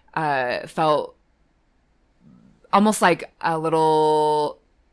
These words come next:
like, I just felt kind of, like, floundering, like, "Okay, if, if I'm not gonna do that, then what?" But it, it wasn't a feeling I could ignore,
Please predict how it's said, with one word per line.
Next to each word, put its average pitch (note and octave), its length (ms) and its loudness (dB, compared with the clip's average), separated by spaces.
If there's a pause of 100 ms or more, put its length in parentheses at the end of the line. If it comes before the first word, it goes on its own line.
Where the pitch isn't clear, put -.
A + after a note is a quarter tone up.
like, D#3 200 -6
I E3 180 -8
just A3 200 -4
felt G3+ 220 4
kind G#3+ 200 -2
of, G3 80 -2
like, F3 160 2
floundering, D#3+ 500 0
like, D#3 160 -4
"Okay, F3+ 240 -2
if, E3 220 -6
if E3 100 -6
I'm E3 120 -4
not E3 120 0
gonna E3 140 -10
do D#3 120 -6
that, D3+ 260 2
then D3 560 -6
what?" D#3+ 360 0
But F3+ 120 0
it, F3+ 140 0
it F#3+ 100 0
wasn't A#3 280 0
a F#3+ 60 -4
feeling F3 220 -4
I D#3 80 -4
could E3 120 -8
ignore, D3 460 -6